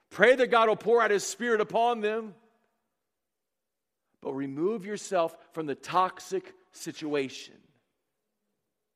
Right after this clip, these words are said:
By the way, if there's unforgiv-, if there's an unforgiving spirit in your life, you're giving Satan a platform from which he can operate.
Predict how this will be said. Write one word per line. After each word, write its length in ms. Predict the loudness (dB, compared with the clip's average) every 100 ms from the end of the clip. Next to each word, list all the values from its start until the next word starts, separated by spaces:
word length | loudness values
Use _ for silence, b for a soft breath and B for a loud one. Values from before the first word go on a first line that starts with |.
| _ _ _ _ _ _ _ _ _ -14
By 100 | -10
the 60 | -4
way, 160 | -2
if 80 | -2
there's 200 | -6 -8
unforgiv-, 600 | -10 -10 -12 -8 -8 -8
if 140 | -14
there's 140 | -14 -14
an 100 | -10
unforgiving 520 | -10 -10 -8 -8 -8
spirit 440 | -14 -8 -6 -6
in 100 | -8
your 160 | -10 -8
life, 380 | -6 -6 -8 -10 _ _ _ _ _ _ _ _ -14
you're 120 | -6
giving 260 | -6 -6 -10
Satan 400 | -6 -4 -4 -8
a 60 |
platform 680 | -10 -4 -2 -4 -12 -14 -14
from 180 | -16 -16
which 120 | -16
he 60 | -18
can 140 | -16
operate. 520 | -14 -16 -20 -20 _